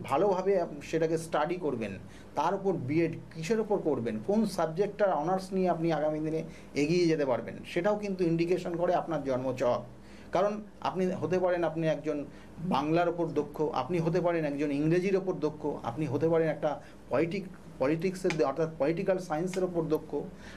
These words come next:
আপনার হতে পারে জীবনে আপনি একটা রাজনীতিবিদ হতে পারেন, আপনি একজন মন্ত্রী লেভেলে চলে যেতে পারেন খুব কম টাইমের মধ্যে,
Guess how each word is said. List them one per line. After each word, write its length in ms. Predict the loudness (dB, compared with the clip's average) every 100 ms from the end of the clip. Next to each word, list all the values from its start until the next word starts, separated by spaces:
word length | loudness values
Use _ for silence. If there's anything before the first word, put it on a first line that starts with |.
| -4
আপনার 300 | -2 0 0
হতে 220 | 2 2
পারে 240 | 2 2
জীবনে 520 | 0 0 2 2 -2 -6 -10 -18 -18 -8
আপনি 240 | -2 0
একটা 400 | 0 -2 0 0
রাজনীতিবিদ 680 | 2 2 0 -2 -2 -2 0
হতে 200 | 2 4
পারেন, 300 | 2 2 -2
আপনি 220 | -2 0
একজন 300 | 0 0 0
মন্ত্রী 540 | 2 2 2 0 2 4
লেভেলে 340 | 4 4 2
চলে 220 | 2 2
যেতে 200 | 4 4
পারেন 300 | 4 2 0
খুব 220 | -2 -4 -2
কম 260 | 0 0 0
টাইমের 340 | 0 0 0
মধ্যে, 360 | -2 -4 -4